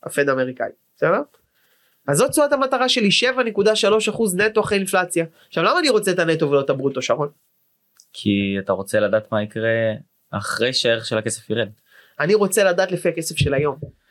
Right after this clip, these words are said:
Speaker 1: כי היום אני מעריך שהטיול הזה יעלה שלושים אלף שקל.
Speaker 2: כן.
Speaker 1: בסדר? אבל מה יקרה עוד עשר שנים? שווה כסף ירד.
Speaker 2: נכון.
Speaker 1: ושלושים אלף שקל של היום הם לא יהיו אותם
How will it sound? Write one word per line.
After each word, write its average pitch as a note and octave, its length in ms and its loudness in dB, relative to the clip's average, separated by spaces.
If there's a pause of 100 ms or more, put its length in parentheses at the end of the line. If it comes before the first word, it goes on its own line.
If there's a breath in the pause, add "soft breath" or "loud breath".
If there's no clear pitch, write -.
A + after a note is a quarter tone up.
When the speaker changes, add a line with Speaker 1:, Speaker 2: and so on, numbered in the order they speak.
(160 soft breath)
Speaker 1:
כי D#3+ 100 -2
היום G#3+ 260 2
אני D#4+ 120 0
מעריך E3 320 0
שהטיול C3+ 360 2
הזה C3 140 2
יעלה B2+ 140 2
שלושים B2+ 320 -8
אלף A#2+ 140 -8
שקל. A#2+ 260 -6 (220)
Speaker 2:
כן. A2 100 0
Speaker 1:
בסדר? E3+ 280 2 (440 soft breath)
אבל C#3+ 320 0
מה F3+ 120 0
יקרה A#3+ 160 -2
עוד D#3+ 140 2
עשר D3+ 180 0
שנים? C3+ 520 -6 (720)
שווה C#3 280 0
כסף D#3 300 -2
ירד. A3 180 2 (320)
Speaker 2:
נכון. G#2 200 -8 (140)
Speaker 1:
ושלושים D3+ 400 2
אלף F3 120 2
שקל F#3 240 0
של F3 200 4
היום A#3 240 2
הם D#3+ 120 2
לא E3 40 4
יהיו F3+ 140 4
אותם F3 240 2